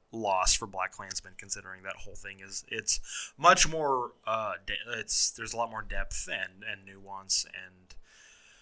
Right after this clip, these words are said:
um, richness to that story, um, until the end.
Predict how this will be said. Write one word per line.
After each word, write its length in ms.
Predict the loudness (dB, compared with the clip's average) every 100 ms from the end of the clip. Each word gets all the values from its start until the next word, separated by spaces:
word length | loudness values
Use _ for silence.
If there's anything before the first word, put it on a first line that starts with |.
| -20 -20 -6
um, 640 | 0 0 0 -2 -4 -8 -6 -2 0 -2 -6 -12 -16 -4
richness 460 | 2 8 8 8 6
to 60 | 6
that 140 | 6
story, 400 | 2 0 -8 -10 -16 -20 _ _ -2
um, 340 | 0 0 -6 -18 _ _ -14
until 580 | 0 8 8 8 0
the 220 | -6 -6 -4
end. 220 | -4